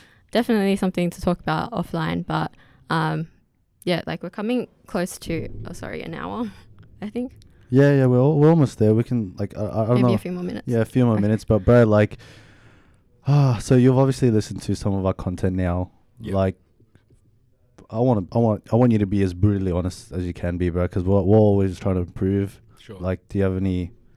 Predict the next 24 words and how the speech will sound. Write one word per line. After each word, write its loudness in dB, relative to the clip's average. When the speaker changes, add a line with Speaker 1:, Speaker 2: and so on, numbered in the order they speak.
Speaker 1:
Feedback. -6
Speaker 2:
I 4
hate 0
for 2
this 2
to 0
be 2
about 2
us, -2
but -4
obviously, -4
like, -8
obviously -6
Speaker 3:
No, 0
Speaker 2:
wanna -2
Speaker 3:
no. -2
Speaker 2:
get -2
your -2
thoughts -8
Speaker 3:
For -12
Speaker 2:
as -10
Speaker 3:
sure. -4
Speaker 2:
well. -2
Speaker 3:
Um, -12